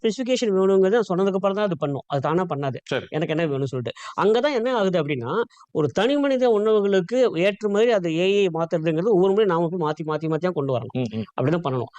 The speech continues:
Speaker 1: ஆனா, என்ன ஒரு பெரிய கஷ்டமான விஷயம் அப்படின்னா, எங்கே இது வந்து தோல்வி அடைய போகிறது அப்படின்னு நான் நினைக்கிறேன் அப்படின்னா, ஆ, இந்த ஸ்டீரியோ டைப் லைஃப்னு இருக்கு இல்லையா,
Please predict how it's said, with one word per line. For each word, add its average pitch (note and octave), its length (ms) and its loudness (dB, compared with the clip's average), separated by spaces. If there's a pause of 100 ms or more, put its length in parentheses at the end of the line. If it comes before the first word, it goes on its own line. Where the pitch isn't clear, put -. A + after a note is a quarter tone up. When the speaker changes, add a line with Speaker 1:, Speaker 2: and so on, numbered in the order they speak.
(140)
Speaker 1:
ஆனா, G#3 220 0
என்ன A#3+ 320 0
ஒரு A#3+ 120 0
பெரிய G3+ 280 2
கஷ்டமான G3 440 -2
விஷயம் E3 360 -2
அப்படின்னா, C3+ 360 0 (280)
எங்கே B3+ 520 2
இது G3+ 140 4
வந்து G3+ 180 2
தோல்வி G#3 300 2
அடைய F3+ 260 2
போகிறது E3+ 480 2
அப்படின்னு D3+ 120 -2
நான் D3+ 120 0
நினைக்கிறேன் C#3 360 -2
அப்படின்னா, A#2 380 -2 (520)
ஆ, C#3 60 -2 (1080)
இந்த C3+ 180 2
ஸ்டீரியோ C#4 560 2
டைப் G#3 280 0
லைஃப்னு E3 320 -2
இருக்கு B2+ 200 -6
இல்லையா, A#2 180 -4